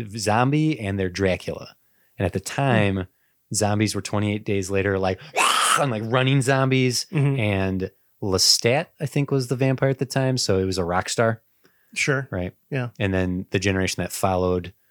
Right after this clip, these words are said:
Speaker 1: we got Walking Dead zombies. So we're back to the Shamblers
Speaker 2: Mm-hmm.
Speaker 1: and Twilight. Dr-,
Speaker 2: Sure,
Speaker 1: Dr-,
Speaker 2: yeah.
Speaker 1: Twilight Dracula.
Speaker 2: Yeah.
Speaker 1: <laughs> Sparkly Dracula, which,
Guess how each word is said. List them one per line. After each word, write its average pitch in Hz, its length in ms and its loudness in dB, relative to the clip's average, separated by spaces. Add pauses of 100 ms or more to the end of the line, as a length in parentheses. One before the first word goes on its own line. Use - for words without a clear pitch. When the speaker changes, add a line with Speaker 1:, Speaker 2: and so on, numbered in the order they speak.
(260)
Speaker 1:
we 98 120 -2
got 87 280 -2 (240)
Walking 90 400 -2
Dead 120 240 2
zombies. 87 500 -4
So 92 140 -4
we're 82 40 -6
back 85 180 -4
to - 60 -8
the 85 60 -8
Shamblers 85 720 0 (560)
Speaker 2:
Mm-hmm. 131 140 2
Speaker 1:
and 85 440 -2 (360)
Twilight. 92 380 -2 (1200)
Dr-, 127 120 -4
Speaker 2:
Sure, 156 200 2
Speaker 1:
Dr-, 135 200 -4
Speaker 2:
yeah. 143 80 2
Speaker 1:
Twilight 113 340 2
Dracula. 95 600 -4 (200)
Speaker 2:
Yeah. 180 520 2 (160)
Speaker 1:
<laughs> - 140 -18
Sparkly 113 440 0
Dracula, 95 500 0 (240)
which, 135 220 0